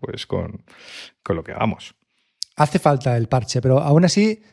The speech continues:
Speaker 2: de vez en cuando ves los sesenta frames y es cuando dices, "Guau, qué suavecito va el juego, qué guay". No lo sé, mm, me tiene muy enganchado, tío. Y enganchado a nivel, eh, soñar con el juego o tener ganas de,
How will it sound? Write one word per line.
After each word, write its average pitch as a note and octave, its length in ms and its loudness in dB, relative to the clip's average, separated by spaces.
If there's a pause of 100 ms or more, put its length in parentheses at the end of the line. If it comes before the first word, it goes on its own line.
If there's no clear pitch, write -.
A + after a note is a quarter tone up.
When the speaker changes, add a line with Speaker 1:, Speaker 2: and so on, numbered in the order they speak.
(120)
Speaker 2:
de D3+ 100 2
vez D3+ 160 2
en F#3+ 120 2
cuando E3+ 260 4
ves D#3 240 2
los D3+ 160 4
sesenta D3 340 -2
frames D#3+ 380 0
y D#3+ 40 -4
es C#3 80 -4
cuando C#3 200 -2
dices, B2 180 0
"Guau, B2+ 580 2
qué C3+ 140 0
suavecito C#3 560 2
va C#3+ 80 -2
el D3+ 60 -2
juego, C#3 440 -2
qué C3+ 80 -4
guay". B2+ 440 -4 (760)
No E3+ 140 2
lo D#3 80 2
sé, B2 300 -6 (180)
mm, D3+ 540 2 (160)
me D#3 180 2
tiene F3 160 2
muy F3 160 4
enganchado, B2+ 540 0
tío. B2 240 4
Y C#3 320 6
enganchado C#3 380 4
a - 20 4
nivel, E3+ 560 6
eh, C#3 340 2
soñar C3+ 760 -2
con C#3 120 -6
el C3 100 -6
juego D#3+ 580 2
o C#3 140 4
tener C#3+ 280 0
ganas C#3+ 240 2
de, C3+ 360 0